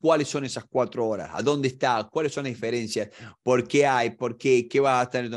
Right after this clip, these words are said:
Y, y eso es como, es como aprender a patear. Mientras más patees, mejor. Eso uno lo va, lo va practicando, lo va haciendo, lo va haciendo. Y uno arma, eh, cosas. Pero fundamentalmente,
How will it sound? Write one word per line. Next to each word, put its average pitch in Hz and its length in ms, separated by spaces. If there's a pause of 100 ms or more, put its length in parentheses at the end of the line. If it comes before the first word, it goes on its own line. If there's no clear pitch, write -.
(280)
Y, 160 340
y 175 80
eso 196 520
es 165 200
como, 147 460 (460)
es 139 120
como 135 360
aprender 135 460
a 143 80
patear. 117 540
Mientras 117 400
más 147 160
patees, 139 540
mejor. 117 340
Eso 131 280 (200)
uno 147 280
lo 143 140
va, 147 300
lo 135 160
va 147 160
practicando, 143 680
lo 135 100
va 143 140
haciendo, 139 320
lo 139 80
va 143 80
haciendo. 143 240
Y 151 80
uno 202 200
arma, 175 480
eh, 151 220 (200)
cosas. 143 280 (220)
Pero 160 200
fundamentalmente, 160 1700